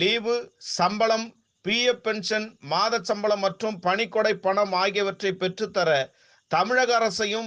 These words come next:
மாவட்ட நிர்வாகத்தையும் தொழிலாளர்கள் துறையையும் வலியுறுத்தி கண்டன போராட்டம் நடத்தினர்.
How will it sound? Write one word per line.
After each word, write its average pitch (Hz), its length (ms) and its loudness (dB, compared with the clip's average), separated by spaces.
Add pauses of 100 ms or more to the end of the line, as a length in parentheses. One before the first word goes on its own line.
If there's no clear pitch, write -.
மாவட்ட 220 420 2 (100)
நிர்வாகத்தையும் 202 720 2 (100)
தொழிலாளர்கள் 208 760 4
துறையையும் 196 580 2
வலியுறுத்தி 190 540 2 (140)
கண்டன 190 280 0 (120)
போராட்டம் 175 520 0
நடத்தினர். 151 640 0